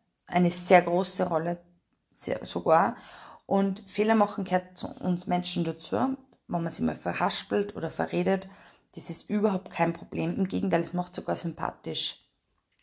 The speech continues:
Und ich muss wissen, was ist meine Intention? Was will ich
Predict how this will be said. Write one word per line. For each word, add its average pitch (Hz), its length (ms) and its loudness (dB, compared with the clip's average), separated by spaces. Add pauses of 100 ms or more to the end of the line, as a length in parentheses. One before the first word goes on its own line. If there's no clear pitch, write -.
(580)
Und 185 480 4 (1200)
ich 196 80 2
muss 190 240 4
wissen, 214 360 0
was 196 220 6
ist 240 140 6
meine 196 240 8
Intention? 190 800 -2
Was - 300 4
will 214 200 2
ich - 500 -4